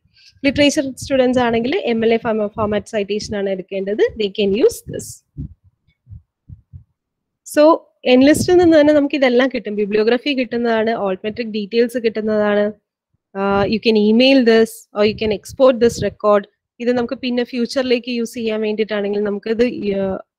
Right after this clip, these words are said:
email ചെയ്ത് യൂസ് ചെയ്യാം. ഇതിപ്പോ reference, റെഫ് വർക്ക്സ് അല്ലെങ്കിൽ EndNote, EndNote ഒക്കെ നമുക്ക് അറിയാലേ, uh, നമ്മള് reference management softwares ആണ്. അപ്പൊ reference management സോഫ്റ്റ്വെയറിലേക്ക് നമ്മൾ ഇത് import ചെയ്യുകയാണെന്നുണ്ടെങ്കിൽ,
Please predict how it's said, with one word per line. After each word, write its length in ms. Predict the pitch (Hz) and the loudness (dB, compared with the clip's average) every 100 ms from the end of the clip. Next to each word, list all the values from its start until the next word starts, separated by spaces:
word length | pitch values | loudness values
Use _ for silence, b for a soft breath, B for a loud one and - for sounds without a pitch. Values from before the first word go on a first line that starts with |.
| _ _ _ _ _ _ _ _ _ _ _ _ | _ _ _ _ _ _ _ _ _ _ _ _
email 300 | 226 220 220 | 0 2 4
ചെയ്ത് 180 | 214 202 | 2 0
യൂസ് 220 | 208 202 | -2 -2
ചെയ്യാം. 260 | 214 214 302 B B - | -4 -4 -4 B B -8
ഇതിപ്പോ 240 | 294 320 | -4 0
reference, 640 | 330 254 285 269 277 269 - 226 | 2 2 4 2 2 -2 -4 -2
റെഫ് 240 | 233 - | -2 0
വർക്ക്സ് 380 | 240 240 - - | 0 0 -4 -10
അല്ലെങ്കിൽ 380 | 220 226 233 214 | -4 -2 0 0
EndNote, 460 | 214 220 226 - 233 | 0 0 -2 -2 -2
EndNote 300 | 247 262 285 | 2 2 2
ഒക്കെ 120 | 339 | 0
നമുക്ക് 220 | 285 247 | 0 0
അറിയാലേ, 400 | 220 202 196 202 | -2 0 0 -2
uh, 400 | - 208 208 208 | -2 -2 -2 -2
നമ്മള് 240 | 220 226 226 | -2 -2 0
reference 440 | 214 240 233 - | -2 -2 -4 -4
management 480 | 233 233 233 254 254 | -2 -2 -2 -4 -4
softwares 520 | 226 - 226 220 220 | -6 -6 -4 -4 -4
ആണ്. 180 | 185 185 b b b 220 | -8 -10 b b b -8
അപ്പൊ 140 | 240 | -2
reference 480 | 233 214 262 294 302 | 0 0 0 -2 0
management 500 | 285 277 277 302 294 | 0 2 2 0 0
സോഫ്റ്റ്വെയറിലേക്ക് 800 | 262 226 240 240 240 247 240 339 | -2 -2 -2 0 0 0 -2 -4
നമ്മൾ 280 | 294 240 233 | -2 0 -2
ഇത് 140 | 226 | 0
import 420 | 220 202 240 240 | -4 0 0 0
ചെയ്യുകയാണെന്നുണ്ടെങ്കിൽ, 920 | 233 208 208 202 220 208 208 214 370 | 0 -2 -2 -2 -2 -2 -4 -4 -4